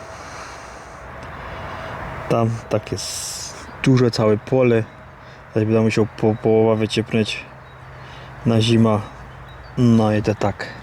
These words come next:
Wiecie, no. Żywopłot też się spamiętał.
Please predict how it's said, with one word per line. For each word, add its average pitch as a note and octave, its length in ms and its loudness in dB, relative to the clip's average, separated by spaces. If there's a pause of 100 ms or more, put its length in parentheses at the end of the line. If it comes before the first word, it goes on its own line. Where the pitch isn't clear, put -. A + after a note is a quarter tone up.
(920)
Wiecie, G2 340 2
no. F#2 120 2 (480)
Żywopłot B2 600 2
też D3+ 180 2
się - 240 0
spamiętał. B2+ 720 2